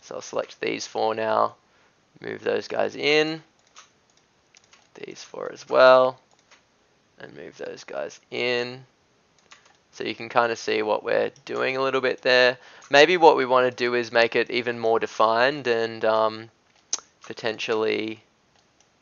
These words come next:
move these ones in. So we get, like, um, in the unsmooth version, it's a bit truncated inwards, but what it does is it just highlights that kind of joint that we've got there. So we can go and do that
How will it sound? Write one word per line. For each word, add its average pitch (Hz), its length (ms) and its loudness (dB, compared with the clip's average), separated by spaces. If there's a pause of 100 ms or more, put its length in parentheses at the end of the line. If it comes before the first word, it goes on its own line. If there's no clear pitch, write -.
(580)
move 110 500 -10
these 110 340 -4
ones 120 320 -6
in. 147 260 -6
So 120 200 -4
we 117 80 -4
get, 117 320 0
like, 110 360 0 (1160)
um, 104 480 -6 (340)
in 117 180 -6
the 110 120 4
unsmooth 120 600 -2
version, 110 340 0
it's 107 100 -12
a 110 40 -14
bit 104 140 -8
truncated 107 800 -2
inwards, 110 480 -6
but - 220 -2
what 117 160 0
it - 80 -20
does 110 260 2
is 107 140 -8
it 110 120 -2 (320)
just 151 180 -6
highlights 110 680 0
that 101 240 2
kind 107 220 -6
of 104 100 -10
joint 104 340 -6
that - 100 -18
we've 107 160 -12
got - 220 -4
there. 76 200 -6
So - 120 -10
we 113 80 -10
can 110 120 -14
go 107 180 -2
and 104 160 -12
do 104 220 -8
that 104 300 0